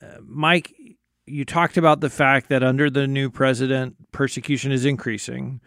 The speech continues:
Raids on house churches are increasing. Arrests of Christians are increasing. For a Christian who does go to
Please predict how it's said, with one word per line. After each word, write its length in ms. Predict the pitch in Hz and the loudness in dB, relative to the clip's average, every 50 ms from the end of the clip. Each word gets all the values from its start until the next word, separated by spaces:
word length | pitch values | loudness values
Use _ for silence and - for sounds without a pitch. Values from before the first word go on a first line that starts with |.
| _ _ _ _ _ _ _ _ _ - | _ _ _ _ _ _ _ _ _ -16
Raids 480 | - 120 117 117 123 131 139 139 120 139 | -10 -6 0 2 4 4 4 4 4 2
on 140 | 139 135 120 | 0 0 0
house 280 | 123 127 127 123 - | 0 0 0 -2 -2
churches 380 | - - 135 127 - 135 120 - | -2 -2 -2 -2 -2 -4 -2 0
are 120 | 127 127 | 0 -2
increasing. 600 | 131 127 - - 120 113 104 - - 131 131 127 | -2 -4 -6 -8 -8 -8 -8 -10 -10 -10 -10 -8
Arrests 580 | 117 117 110 110 120 127 135 123 - - - - | -8 -8 -6 -4 -2 0 0 0 -2 -6 -6 -6
of 140 | 135 113 - | -6 -6 -4
Christians 420 | - 135 120 - - 139 123 113 | -4 -4 -4 -4 -6 -8 -6 -4
are 160 | 120 123 123 | -4 -4 -4
increasing. 640 | 120 120 - - 120 117 110 - - 123 120 120 113 - _ _ _ _ _ _ _ _ _ _ _ _ _ _ - _ _ _ _ _ _ _ _ _ _ - | -4 -6 -8 -8 -8 -8 -8 -10 -12 -12 -12 -14 -16 -18 _ _ _ _ _ _ _ _ _ _ _ _ _ _ -20 _ _ _ _ _ _ _ _ _ _ -20
For 300 | - - - 160 160 160 | -16 -6 0 2 4 4
a 60 | 156 | 4
Christian 480 | 143 - - 208 190 - - - 190 170 | 2 0 0 0 0 0 -2 -2 -2 -2
who 240 | 127 110 165 165 151 | 0 0 2 0 2
does 400 | 131 151 143 147 156 151 123 120 | 2 2 4 4 4 2 2 -2
go 280 | - 143 139 139 135 131 | 0 2 4 4 4 2
to 300 | - - - 127 120 | 0 -4 -6 -6 -6